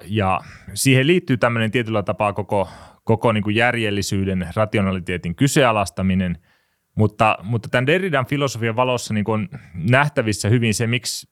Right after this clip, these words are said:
nykyaikana nää esimerkiksi tämmöiset vihapukekyselyt, tää vihapuheen niinku keskustelu on niin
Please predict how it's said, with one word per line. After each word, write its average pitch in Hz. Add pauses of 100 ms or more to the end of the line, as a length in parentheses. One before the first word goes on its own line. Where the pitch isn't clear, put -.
nykyaikana 104
nää 98 (280)
esimerkiksi 104
tämmöiset 127
vihapukekyselyt, 104 (240)
tää 113
vihapuheen 120
niinku 101 (200)
keskustelu 98
on 92
niin 92